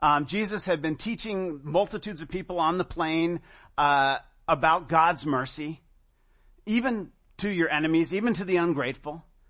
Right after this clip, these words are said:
And during all this excitement, John is in prison, in a deep, dark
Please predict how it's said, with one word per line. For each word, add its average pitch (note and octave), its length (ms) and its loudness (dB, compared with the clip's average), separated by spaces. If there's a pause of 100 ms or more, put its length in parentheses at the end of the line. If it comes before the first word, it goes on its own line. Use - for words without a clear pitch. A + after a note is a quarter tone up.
(480)
And D#3 120 0
during A#3+ 240 2
all B3 160 6
this A#3 200 -2
excitement, G3+ 640 0 (680)
John G3+ 360 2
is G3+ 280 -4 (140)
in F3+ 160 2
prison, C3+ 420 -8 (840)
in F3 100 2
a D#3 80 2
deep, E3+ 400 -8 (260)
dark E3+ 360 4